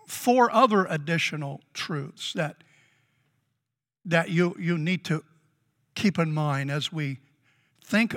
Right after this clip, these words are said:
about this command that Jesus has given to His church, to you and to me. Here's the first thing I want you to know, and we don't need to spend a lot of time on the first one because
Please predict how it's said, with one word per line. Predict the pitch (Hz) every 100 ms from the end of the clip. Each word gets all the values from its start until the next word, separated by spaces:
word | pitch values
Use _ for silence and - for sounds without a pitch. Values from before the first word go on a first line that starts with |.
| -
about | 165 151 143 147 - _
this | 165 160 -
command | - - 151 170 202 202
that | 165 156
Jesus | 147 143 143 135 - _ -
has | 156
given | 131 165 151 135 - _ _ _
to | -
His | 139
church, | - - 220 139 - - -
to | 135
you | 143 147
and | 127
to | -
me. | 127 147 - _ _ _ _ _ _ _ _ _ _ _ _ _ _ _ _ - -
Here's | 285 302
the | 311
first | - 233 185 -
thing | 165
I | 156
want | 160 165 180
you |
to | 147 160
know, | 135 127 131
and | 135 127 _ - - _ _
we | 226
don't | 226 220
need | 202 175
to | 156
spend | - 180 165
a | 139
lot | 160 175
of | 156 -
time | - 143 147
on | 143
the | 143
first | - 190 175 -
one | 135 139
because | 143 - 147 139